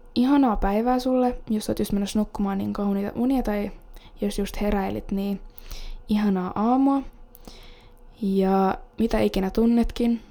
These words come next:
niin ne kaikki tunteet on tosi sallittuja ja, ja kaikki on tosi ok ja sä oot tosi arvokas niitten sun kaikkien tunteiden kanssa. Ja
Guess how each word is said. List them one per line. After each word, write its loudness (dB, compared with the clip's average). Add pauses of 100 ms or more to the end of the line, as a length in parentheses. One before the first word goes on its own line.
(120)
niin 0
ne -2
kaikki -6
tunteet -2
on -2
tosi -4
sallittuja -2
ja, -6 (760)
ja -4
kaikki -6
on -4
tosi -6
ok -4 (100)
ja -4
sä -4
oot -8
tosi -6
arvokas -6
niitten -8
sun -4
kaikkien -8
tunteiden -6
kanssa. -8
Ja -6